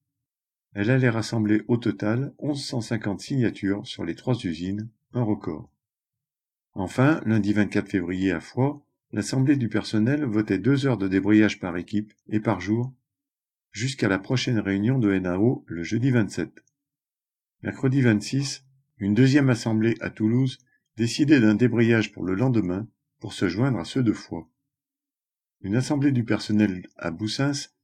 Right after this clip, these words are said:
décidait de débrayer une heure sur le champ pour se joindre eux aussi à ceux de Foix.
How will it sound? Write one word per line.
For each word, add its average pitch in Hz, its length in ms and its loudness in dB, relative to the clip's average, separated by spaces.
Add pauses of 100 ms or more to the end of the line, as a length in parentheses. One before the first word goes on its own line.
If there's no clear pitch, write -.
(200)
décidait 131 420 2
de 120 140 4
débrayer 107 640 4
une 135 160 2
heure 120 160 2
sur - 180 -6
le 98 100 -2
champ 107 360 -6 (240)
pour 127 160 -6
se 117 140 2
joindre 98 440 0
eux 139 100 2
aussi 104 460 -2
à - 60 -12
ceux - 180 -4
de 101 100 -2
Foix. - 360 -12